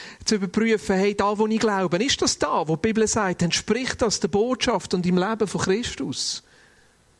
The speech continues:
Wo wir vielleicht manchmal die Bibel gar nicht mehr so ernst nehmen und nicht mehr eine Ernsthaftigkeit haben, wenn wir an die Bibel drangehen und uns überlegen, „Jesus, was heisst das für mich heute?“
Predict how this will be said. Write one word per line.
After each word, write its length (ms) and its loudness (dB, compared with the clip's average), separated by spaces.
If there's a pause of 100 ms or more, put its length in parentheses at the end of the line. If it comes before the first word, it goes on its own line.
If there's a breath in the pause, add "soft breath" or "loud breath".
(1200 loud breath)
Wo 80 4
wir 120 4
vielleicht 240 0
manchmal 280 0
die 80 0
Bibel 260 0
gar 200 2
nicht 100 2
mehr 80 0
so 120 2
ernst 400 0
nehmen 320 2
und 160 0 (280 loud breath)
nicht 240 2
mehr 100 2 (100)
eine 140 2
Ernsthaftigkeit 1120 0
haben, 240 2
wenn 140 2
wir 80 2
an 120 -2
die 60 2
Bibel 220 2
drangehen 720 2
und 140 2
uns 120 2
überlegen, 580 2
„Jesus, 400 2
was 240 0
heisst 400 0
das 200 0
für 160 0
mich 240 4
heute?“ 500 -2